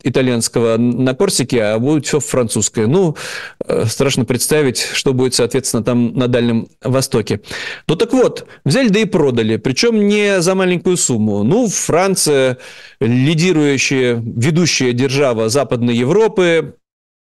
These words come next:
передовая армия, но недооценили они вот способности корсиканцев, э, к свободе, к независимости, потому что там никогда не было серьёзных вооружённых сил.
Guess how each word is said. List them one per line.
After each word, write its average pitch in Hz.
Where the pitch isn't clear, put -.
передовая 135
армия, 196
но 156
недооценили 226
они 147
вот 139
способности 143
корсиканцев, 135
э, 123
к -
свободе, 156
к -
независимости, 147
потому 135
что 165
там 160
никогда 165
не 151
было 135
серьёзных 190
вооружённых 139
сил. 113